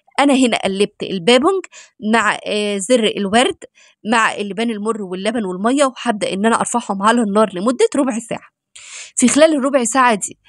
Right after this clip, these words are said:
لحد ما يغلوا كويس جدًا هنبدأ إن احنا نجيب كوباية وهنضيف ليها معلقة من اللبان المر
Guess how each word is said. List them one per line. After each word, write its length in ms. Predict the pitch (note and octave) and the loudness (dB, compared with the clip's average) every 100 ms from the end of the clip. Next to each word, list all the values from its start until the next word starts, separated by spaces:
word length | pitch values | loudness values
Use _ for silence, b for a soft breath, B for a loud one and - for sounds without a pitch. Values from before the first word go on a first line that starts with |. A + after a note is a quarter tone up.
| b b - | b b -4
لحد 260 | C4+ G#3+ | 0 2
ما 80 | G3+ | 4
يغلوا 240 | A#3 A#3+ | 4 2
كويس 340 | G#3+ B3 C4 - | 4 4 4 2
جدًا 300 | C4+ A#3 D#4 D#4+ b b b | 0 4 4 4 b b b
هنبدأ 340 | - A#3+ G3 F3 | 0 0 2 0
إن 80 | |
احنا 160 | A#3+ C4+ | 0 0
نجيب 180 | G#3+ B3 | 0 0
كوباية 380 | - F3+ A#3+ B3+ | -2 2 4 4
وهنضيف 540 | G#3 G3 G3 A#3+ - | 2 -4 -2 -4 0
ليها 200 | A#3 C4 | 2 2
معلقة 420 | G#3 F#3+ G#3 - | 2 2 0 2
من 160 | G#3 A3+ | 4 6
اللبان 360 | G#3 G3 A3+ | 6 6 6
المر 400 | A#3+ G#3 B3 F#4+ | 6 6 4 2